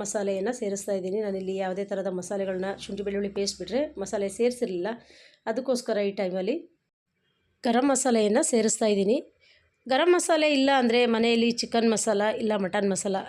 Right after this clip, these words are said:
ಯಾವುದೇ ಇದ್ರೂ ಸಹ ಸೇರಿಸ್ಕೋಬೋದು. ನೋಡಿ ಈಗ ಎಲ್ಲ ಮಿಕ್ಸ್ ಮಾಡಿ ಕುಕ್ಕರ್ ಮುಚ್ಚಳ ಮುಚ್ಚಿ ಎರಡರಿಂದ ಮೂರು ವಿಷಲನ್ನು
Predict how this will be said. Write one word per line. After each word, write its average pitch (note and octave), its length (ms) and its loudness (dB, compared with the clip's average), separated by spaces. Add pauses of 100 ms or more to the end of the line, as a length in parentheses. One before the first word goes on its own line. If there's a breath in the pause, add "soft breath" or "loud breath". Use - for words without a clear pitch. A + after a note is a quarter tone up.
(140)
ಯಾವುದೇ G3 280 0
ಇದ್ರೂ G3 260 0 (100)
ಸಹ G3 140 0 (120)
ಸೇರಿಸ್ಕೋಬೋದು. F#3+ 600 0 (720 loud breath)
ನೋಡಿ G#3+ 200 2
ಈಗ G3+ 60 2 (100)
ಎಲ್ಲ G#3+ 100 4 (100)
ಮಿಕ್ಸ್ G#3 280 -2
ಮಾಡಿ G#3 220 2 (440)
ಕುಕ್ಕರ್ C#4+ 340 2
ಮುಚ್ಚಳ A#3+ 240 4 (140)
ಮುಚ್ಚಿ A3+ 360 -2 (1040 soft breath)
ಎರಡರಿಂದ C#4 380 4 (140)
ಮೂರು B3+ 180 6 (100)
ವಿಷಲನ್ನು A3 420 4